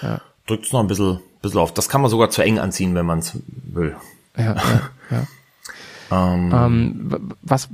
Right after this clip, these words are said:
Speaker 1: was hältst du, ähm, ah, nee. Ich glaube, das ist so eine Frage, ähm,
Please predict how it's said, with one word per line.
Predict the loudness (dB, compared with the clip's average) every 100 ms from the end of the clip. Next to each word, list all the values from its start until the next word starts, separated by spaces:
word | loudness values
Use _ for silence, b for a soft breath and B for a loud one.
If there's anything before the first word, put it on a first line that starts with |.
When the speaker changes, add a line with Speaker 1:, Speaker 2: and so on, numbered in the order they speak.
| -10 -4
Speaker 1:
was | -2 2
hältst | 0 0 -2
du, | 2 4 4 4 4 2
ähm, | 2 4 2 2 2 0 -2 _ _ _ _ _ _ _ _ -8
ah, | -4 -2
nee. | -2 -4 _ B B B B
Ich | 2
glaube, | 4
das | 4 2
ist | 0
so | 2
eine | 2
Frage, | 0 0 2 4 4 2 2
ähm, | 0 0 -2